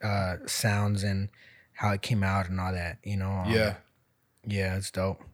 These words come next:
Speaker 2: You drop so much music, bro. Like,
Speaker 1: Yeah.
Speaker 2: how, what, how, what album is this? What number is this?
Speaker 1: This is my sixth,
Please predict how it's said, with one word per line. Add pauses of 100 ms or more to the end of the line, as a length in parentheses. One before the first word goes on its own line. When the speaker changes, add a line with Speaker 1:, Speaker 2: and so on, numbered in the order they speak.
(160)
Speaker 2:
You
drop
so
much
music,
bro.
Like,
Speaker 1:
Yeah.
Speaker 2:
how,
what,
how,
what
album
is
this?
What
number
is
this? (800)
Speaker 1:
This
is
my
sixth,